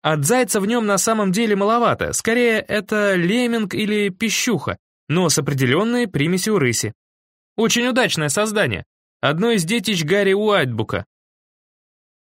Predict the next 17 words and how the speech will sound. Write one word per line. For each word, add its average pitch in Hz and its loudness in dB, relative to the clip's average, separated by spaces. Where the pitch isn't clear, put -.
«А 117 2
он 220 2
весьма 147 0
успешен». 175 -2
«Так 113 -2
некоторые 107 0
из 104 0
ваших 110 -2
биодизайнеров 110 -2
даже 104 -2
стали 101 -2
известными?» 104 -4
«О 240 2
да, 170 2
и 139 2
очень 175 0
многие. 185 0